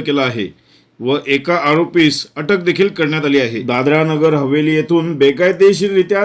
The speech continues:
दारू भरलेली महिंद्रा बोलेरो पिकअप एम एच अठ्ठेचाळीस सी क्यू एकोणीस एक्क्याऐंशी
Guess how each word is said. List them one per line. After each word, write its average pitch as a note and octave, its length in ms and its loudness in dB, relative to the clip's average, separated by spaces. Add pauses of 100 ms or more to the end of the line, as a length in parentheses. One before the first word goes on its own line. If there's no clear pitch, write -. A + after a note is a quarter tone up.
(140)
दारू D#3 320 0
भरलेली E3 460 0
महिंद्रा D#3+ 560 -2
बोलेरो C#3+ 460 0
पिकअप D#3+ 340 -2 (460)
एम D3+ 200 -2
एच G3 280 0
अठ्ठेचाळीस E3 640 0 (580)
सी F3 280 -4 (120)
क्यू F3 280 2 (400)
एकोणीस F3+ 560 -4
एक्क्याऐंशी D#3+ 680 -2